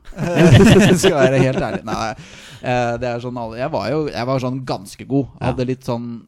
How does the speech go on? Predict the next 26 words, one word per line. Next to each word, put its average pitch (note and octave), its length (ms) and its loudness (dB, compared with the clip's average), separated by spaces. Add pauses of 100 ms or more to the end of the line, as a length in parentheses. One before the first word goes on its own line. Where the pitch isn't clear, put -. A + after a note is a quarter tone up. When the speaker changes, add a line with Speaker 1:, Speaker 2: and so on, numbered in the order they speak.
Speaker 1:
litt C3 240 -12
teft - 300 -10
for, B2+ 240 -8
eh, B2 520 -12
litt C3+ 200 -12
blikk C3 200 -12
for D3 100 -10
spillet. C3+ 360 -12 (220)
Speaker 2:
Mm. F#2+ 80 -10
Speaker 1:
Eh, C3 440 -10
så C3 140 -16
jeg, B2+ 380 -12
så - 180 -14
jeg C3 100 -10
scoret B2 360 -14
mye B2+ 100 -16
mål, A#2+ 320 -18
for C#3+ 100 -20
jeg C3 120 -20
skjønte A#2 180 -20
hvor G#2+ 240 -20
ballen G2 300 -20
kom A#2 140 -20
til C3 100 -18
å C3 100 -14
havne. B2 280 -16